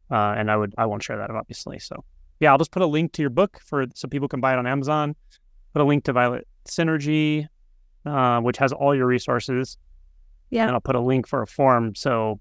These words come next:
Speaker 1: for a giveaway of ten books.
Speaker 2: Yeah, yeah. And then I think also, you know, this, this interview is about the book and stuff, but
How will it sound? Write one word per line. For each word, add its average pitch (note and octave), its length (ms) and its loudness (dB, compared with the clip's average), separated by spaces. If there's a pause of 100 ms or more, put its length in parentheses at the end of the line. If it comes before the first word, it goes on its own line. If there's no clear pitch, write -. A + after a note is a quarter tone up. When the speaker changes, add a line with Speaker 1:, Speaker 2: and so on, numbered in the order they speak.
(120)
Speaker 1:
for G#2+ 200 0
a - 160 -2
giveaway A2+ 320 0
of G#2 100 -8
ten A2+ 200 -12
books. - 320 -16 (1000)
Speaker 2:
Yeah, C4+ 260 4
yeah. A3+ 260 2
And G#3 140 2
then A3 80 2
I G#3+ 180 0
think A3+ 240 -4
also, G#3+ 580 0 (100)
you G#3 160 0
know, G3 180 2
this, F#3+ 280 -4
this G3+ 360 -4 (200)
interview F#3+ 280 0
is F3+ 80 -2
about F3+ 240 -4
the F#3+ 60 -2
book G#3+ 200 0
and G3 120 0
stuff, - 320 -4
but F#3+ 180 2